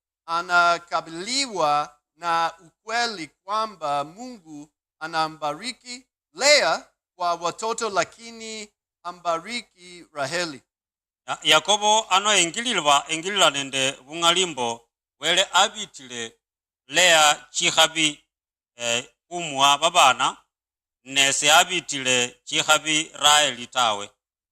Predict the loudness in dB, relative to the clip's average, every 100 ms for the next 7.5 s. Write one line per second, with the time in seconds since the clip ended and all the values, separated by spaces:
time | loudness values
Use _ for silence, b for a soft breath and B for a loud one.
0 | _ -18 -16 -16 _ -16 -4 0 0 -2
1 | -8 -8 -8 -12 _ _ -4 -4 -6 -6
2 | -2 -2 -2 -6 -4 -2 -2 -4 -12 -14
3 | _ _ _ -20 -20 -10 -4 -2 0 2
4 | 2 0 -2 -2 -2 -2 -4 -8 _ _
5 | _ _ 0 0 4 6 6 2 -8 -4
6 | -2 -2 0 0 0 -4 2 2 4 0
7 | 0 0 0 -2